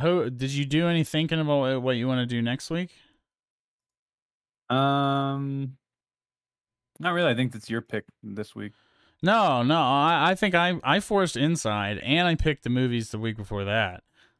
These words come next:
Speaker 1: So both movies before that. I think you at least pick one. You should be at least picking one. That's why I messaged you and told you to keep it, get, get something in mind.
Speaker 2: The, uh, hmm.
Speaker 1: Do you
Speaker 2: I don't know.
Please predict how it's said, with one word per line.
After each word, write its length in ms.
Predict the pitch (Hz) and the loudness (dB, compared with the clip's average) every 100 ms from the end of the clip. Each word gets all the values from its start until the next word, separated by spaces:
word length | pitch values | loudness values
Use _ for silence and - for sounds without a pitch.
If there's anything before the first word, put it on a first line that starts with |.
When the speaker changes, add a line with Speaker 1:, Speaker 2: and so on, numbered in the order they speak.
| _ _ | _ _
Speaker 1:
So 540 | - - 113 110 104 82 | -12 -4 -2 0 -4 -4
both 300 | 113 117 113 | -4 -4 -6
movies 260 | 110 101 | -6 -6
before 240 | 98 104 98 | -10 -10 -8
that. 160 | 87 | -4
I 80 | 101 | -4
think 180 | 139 165 | -2 0
you 200 | 160 190 | 2 4
at 60 | 160 | 2
least 360 | 147 175 - | 2 0 0
pick 180 | 143 117 | -4 -4
one. 480 | 110 110 98 85 - - | -4 -6 -6 -10 -16 -16
You 120 | 107 | -14
should 200 | 101 101 | -12 -10
be 80 | 98 | -10
at 60 | 101 | -10
least 200 | 98 - - | -10 -14 -20
picking 300 | - - 67 | -20 -20 -20
one. 160 | 57 62 | -18 -6
That's 180 | 147 - | -6 0
why 160 | 160 | 2
I 40 | 127 | 2
messaged 380 | 117 131 113 98 | 2 -2 -6 -8
you 100 | 87 | -10
and 80 | |
told 280 | 92 104 95 | -10 -10 -10
you 100 | 120 | -14
to 120 | - - - - | -18 -20 -20 -18
keep 200 | 104 80 | -16 -16
it, 180 | 55 | -18
get, 160 | - 90 - _ | -16 -18 -18 _
get 140 | - 101 | -20 -16
something 260 | 101 67 | -14 -14
in 60 | 85 | -14
mind. 380 | 92 95 80 - _ _ _ _ _ _ _ _ | -12 -10 -12 -16 _ _ _ _ _ _ _ _
Speaker 2:
The, 360 | 120 113 113 110 | -14 -10 -8 -8
uh, 580 | 104 95 87 82 73 69 - _ _ _ - | -8 -8 -10 -12 -14 -16 -20 _ _ _ -18
hmm. 300 | 143 131 131 - - _ _ _ _ _ _ _ _ _ _ - _ _ _ - 98 | -14 -12 -12 -16 -20 _ _ _ _ _ _ _ _ _ _ -20 _ _ _ -16 -14
Speaker 1:
Do 160 | - | -10
you 140 | 104 101 | -8 -8
Speaker 2:
I 40 | |
don't 160 | 127 | -8
know. 100 | 131 | -8